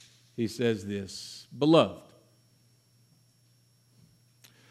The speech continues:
although I was eager to write to you about rainbows and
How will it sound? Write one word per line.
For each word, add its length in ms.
although 380
I 140
was 240
eager 360
to 120
write 320
to 120
you 200
about 320
rainbows 920
and 300